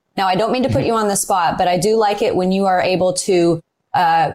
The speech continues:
pun intended, reload my arsenal with new statistics. So for our audience who likes to engage in these little rumbles,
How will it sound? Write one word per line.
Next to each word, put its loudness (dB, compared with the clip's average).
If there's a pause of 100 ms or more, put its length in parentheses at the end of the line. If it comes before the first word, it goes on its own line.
(340)
pun 0
intended, 0
reload 2
my 0
arsenal 0
with 0
new 0
statistics. -2
So 0
for -2
our 0
audience 0
who 2
likes 0
to 0
engage 0
in 0
these 0
little 0
rumbles, 0